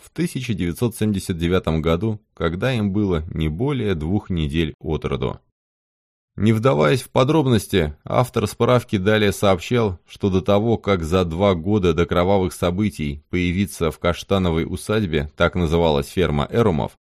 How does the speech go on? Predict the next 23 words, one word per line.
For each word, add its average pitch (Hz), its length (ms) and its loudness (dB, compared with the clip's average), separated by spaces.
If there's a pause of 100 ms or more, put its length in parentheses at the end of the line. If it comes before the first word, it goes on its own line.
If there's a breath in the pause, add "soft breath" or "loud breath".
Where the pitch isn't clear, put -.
(300)
близнецы 113 600 2
проживали 113 760 0
и 143 160 -4
в 127 120 -2
других 131 500 0
приёмных 85 560 0
семьях. 62 540 -4 (560)
С - 120 -20
каждой 104 500 2
новой 107 300 2
прочитанной 98 600 0
строкой 98 560 2
Хесс - 560 -6
всё 95 260 0
больше 117 480 0
и 104 40 4
больше 117 360 2
чувствовал, 110 560 0
что - 240 -6
приближается 92 800 0
к - 80 -6
разгадке 87 640 0
тайны. 71 640 -2